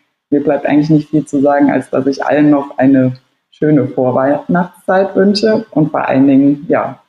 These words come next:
muss ich dann ja jetzt auch schon sagen, schöne Weihnachten, weil gibt's ja keine Folge mehr vorher. Und, äh, ja,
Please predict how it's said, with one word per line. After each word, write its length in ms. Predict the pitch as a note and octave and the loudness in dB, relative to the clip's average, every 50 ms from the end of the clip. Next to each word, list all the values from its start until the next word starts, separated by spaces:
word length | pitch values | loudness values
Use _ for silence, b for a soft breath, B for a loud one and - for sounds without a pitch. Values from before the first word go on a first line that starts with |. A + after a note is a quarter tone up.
| _ _ | _ _
muss 220 | C#3 C#3+ C#3+ D3 | -2 -2 0 0
ich 140 | - C3+ - | -2 -2 0
dann 160 | - C#3+ C#3+ | 0 2 2
ja 100 | C#3 C3+ | 2 2
jetzt 280 | C3+ C3+ C#3+ C#3 - - | 2 0 0 -2 -2 -4
auch 100 | C3+ C3+ | -4 -2
schon 200 | - - C3+ C3 | 0 0 0 2
sagen, 320 | C#3 C3+ B2+ B2+ C3 B2+ B2+ | 2 0 0 2 0 0 0
schöne 360 | - - D3+ C3+ B2+ C3 B2+ | 0 0 0 0 0 0 0
Weihnachten, 600 | A#2+ - - A2+ B2 C#3 E3+ F3 - B3+ A#3+ A#3 | -2 -2 0 0 -2 -2 -4 -2 -2 0 0 0
weil 200 | - C#3+ D3 - - - - - _ | 0 0 0 -2 -4 -8 -14 -10 _
gibt's 200 | D#3 - - - | -8 -8 -6 -6
ja 100 | - - | -6 -4
keine 260 | - F#3+ F#3 G3 G3+ | -2 -2 -2 -2 -2
Folge 320 | G3+ - G#3 G#3 G#3 A3 | -2 -2 0 0 2 2
mehr 180 | G#3+ G#3+ A3+ A3+ | 2 2 0 0
vorher. 440 | A3+ C4+ C#4+ D4 C#4+ D4+ E4 - - - C#4 - - _ _ _ b b b b b b b b _ _ _ _ | -2 -2 0 2 2 0 0 -2 -4 -8 -10 -12 -12 _ _ _ b b b b b b b b _ _ _ _
Und, 420 | - F#3+ F#3 F3+ F3+ F3+ F3 F3+ - | 0 0 2 4 4 2 2 2 0
äh, 300 | F3+ F3 F3 F3 F3 F3+ F3 F3 - _ _ _ _ _ _ _ _ _ _ _ | 0 2 2 2 2 0 -2 -4 -10 _ _ _ _ _ _ _ _ _ _ _
ja, 260 | - C#3+ C3 B2 - | -4 -2 -2 -4 -6